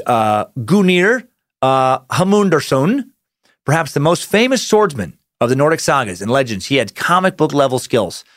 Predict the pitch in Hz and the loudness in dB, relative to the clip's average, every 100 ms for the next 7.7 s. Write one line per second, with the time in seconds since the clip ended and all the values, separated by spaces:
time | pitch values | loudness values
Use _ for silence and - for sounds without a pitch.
0 | _ _ 123 160 156 160 - 156 139 135 | _ _ 0 0 0 -4 -2 0 0 0
1 | 117 104 123 101 135 135 117 107 107 135 | -2 -2 -4 -2 -2 0 0 -2 0 0
2 | 123 - _ _ 110 107 110 - 185 196 | -2 -8 _ _ -2 0 -2 -2 -2 0
3 | 220 254 247 _ _ _ 139 151 139 156 | 2 0 -2 _ _ _ -2 0 2 2
4 | 160 156 - 185 180 131 123 127 _ _ | 2 0 -2 0 2 2 0 -4 _ _
5 | - 123 127 120 135 147 143 135 131 127 | -2 2 2 2 2 2 2 2 2 0
6 | 117 - 107 107 113 110 - 139 131 127 | -4 -4 -4 -2 -4 -4 -2 0 2 0
7 | - 135 113 113 92 80 | 0 0 0 -2 -4 -10